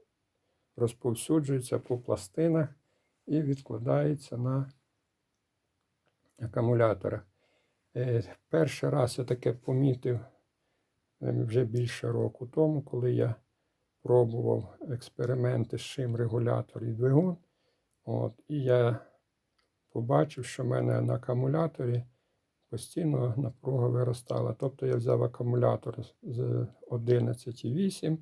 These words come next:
а в кінцевому результаті в мене напруга доросла до дванадцяти і вісім. Тобто на цілий вольт двигуни і шим-регулятор зарядили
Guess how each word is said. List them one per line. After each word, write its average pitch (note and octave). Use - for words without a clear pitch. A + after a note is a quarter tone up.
а A#2
в A#2+
кінцевому B2+
результаті B2
в -
мене B2+
напруга C#3
доросла A#2+
до A#2
дванадцяти B2+
і C3+
вісім. A2+
Тобто D3
на A2
цілий A#2+
вольт E3
двигуни A#2+
і F3
шим-регулятор B2
зарядили B2